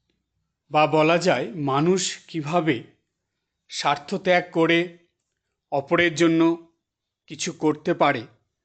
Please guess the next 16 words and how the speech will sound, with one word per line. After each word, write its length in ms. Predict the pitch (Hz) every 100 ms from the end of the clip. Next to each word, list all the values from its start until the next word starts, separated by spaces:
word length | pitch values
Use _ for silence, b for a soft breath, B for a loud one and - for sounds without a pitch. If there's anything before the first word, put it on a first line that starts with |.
| _ -
বা 140 | 143
অপরকে 840 | 147 151 147 170 160 165 165 165 - _ _ _ _ _ _ _ _ _ _ _ _ _ _ _ _ _ _ _
কিছু 300 | 170 - 190
দান 320 | 151 151 156
করতে 360 | 170 170 165 180
পারে, 380 | 165 147 131 110 _ _ _ _ _ _
সে 280 | - 160 170
বিষয় 440 | 170 - 190 170
নিয়ে 440 | 170 156 143 196 - _ _ _ _
আলোচনা 520 | - 143 160 170 175 170
করতে 400 | 175 156 160 175
গিয়ে 160 | 170
স্বামীজি 760 | 165 170 143 156 139 175 196 _ _ _ _
এই 160 | 147 147
গল্পটি 460 | 156 139 147 143
বলেছিলেন। 640 | 202 160 127 131 139 123